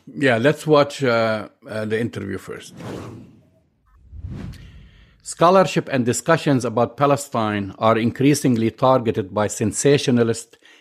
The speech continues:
inaccurate, hate-inciting accusations by a stable of pro-Zionist organizations committed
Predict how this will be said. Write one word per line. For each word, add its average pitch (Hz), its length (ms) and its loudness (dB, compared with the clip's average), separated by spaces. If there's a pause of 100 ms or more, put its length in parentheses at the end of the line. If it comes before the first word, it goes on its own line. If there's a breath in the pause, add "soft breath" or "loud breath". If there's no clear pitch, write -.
(200 soft breath)
inaccurate, 135 880 2
hate-inciting 139 1040 0
accusations 107 960 -2 (100)
by 113 180 4
a 104 60 0
stable 123 520 2
of - 120 -8
pro-Zionist 117 760 2
organizations 104 1200 -2 (500 soft breath)
committed 123 640 2